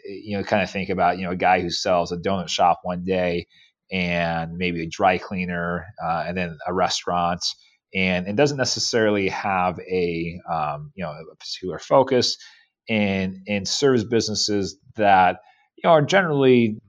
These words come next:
well under five million dollars in revenues or less. You know, an, an M and A advisor really steps in from, uh, you know, our, our, our spectrum of companies, uh, is, is what we call the, you know, the middle market to lower middle market, which,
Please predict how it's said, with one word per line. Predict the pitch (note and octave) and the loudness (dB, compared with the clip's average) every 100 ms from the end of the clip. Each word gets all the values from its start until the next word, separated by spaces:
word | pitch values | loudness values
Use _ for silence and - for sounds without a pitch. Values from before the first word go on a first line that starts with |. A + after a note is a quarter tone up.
| G#2+ | -20
well | A#2+ A#2 B2 C3+ C3 | -14 -2 8 12 12
under | A#2 A2 | 8 2
five | G#2 - - G#2 F#2+ | 0 -2 4 4 4
million | G2 F#2+ | 0 0
dollars | F#2 F2 F2 | 0 0 -2
in | E2+ | -6
revenues | E2+ D#2 E2+ E2 D2+ | -6 -6 -6 -14 -14
or | |
less. | D2 C#2+ - - - _ _ | -14 -8 -6 -6 -8 _ _
You | C3+ | 0
know, | B2 | 2
an, | A#2+ | 2
an | B2+ | 4
M | C#3 | 4
and | C#3 B2+ A#2 | 4 2 2
A | |
advisor | G#2 G#2 G2+ G#2 | 6 6 6 4
really | G#2 | 2
steps | G2+ - F2+ - | 2 2 0 0
in | F#2 F2+ | -4 -4
from, | E2+ - F2+ E2+ E2+ E2 D#2 | -8 -2 0 2 0 -6 -8
uh, | E2+ E2 D#2+ D#2 | -4 -2 -2 -6
you | E2 | -8
know, | E2 D2+ - G2 - | -8 -8 -8 -2 4
our, | G2 F2+ - | 4 2 2
our, | G2 G2 F2+ _ _ _ - | 4 4 2 _ _ _ 2
our | G2+ G2 | 4 4
spectrum | - F#2+ - G#2+ F2+ | 2 0 0 -6 -10
of | - | -4
companies, | G2 F#2 F2+ E2+ E2+ E2 - - | -4 -4 -6 -6 -4 -6 -8 -6
uh, | E2+ D#2+ D#2+ | -4 -4 -6
is, | D#2+ E2 - - | -6 -8 -8 -10
is | F#2 D#2+ - | -12 -12 -8
what | F2+ | -8
we | E2 | -8
call | E2 D#2+ D#2+ | -6 -4 -4
the, | E2 D#2 D#2+ - | -6 -6 -8 -12
you | F2 | -12
know, | |
the | E2+ | -8
middle | F#2+ G#2+ G2+ | -2 0 2
market | F#2 - D2+ | 2 0 -6
to | - | -6
lower | D#2+ D2 | -6 -8
middle | D2+ D2+ | -10 -12
market, | D2 D2 - D2 | -12 -14 -10 -10
which, | E2 D#2 - | -8 -8 -8